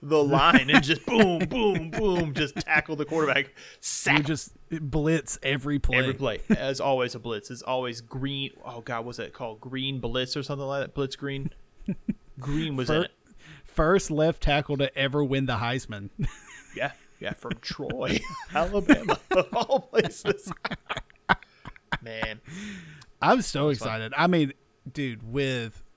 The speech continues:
Speaker 2: oh, my, one of my favorite things about the game was all the uniform combinations.
Speaker 1: Mm-hmm.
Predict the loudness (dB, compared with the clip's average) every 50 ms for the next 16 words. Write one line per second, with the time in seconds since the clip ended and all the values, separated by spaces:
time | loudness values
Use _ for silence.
0 | _ _ 4 4 4 4 0 -2 -2 0 2 2 4 4 4 4 4 4 2 0
1 | 0 0 -2 0 0 -2 -2 -2 -2 -2 -2 -2 -2 -2 -2 -2 -2 -2 -2 -4
2 | -6 -6 -6 -4 -2 0 0 0 0 -2 -4 -8 -8 -6 -6 -6 -6 -6 -8 -10
3 | -10 -12 -14 -14 -14 -16 -16 -16 -16 -18 -20 -20 -20 _ _ _ _ _ _ -20
4 | -20 -20 -20 -18 -16 -14 -14 -14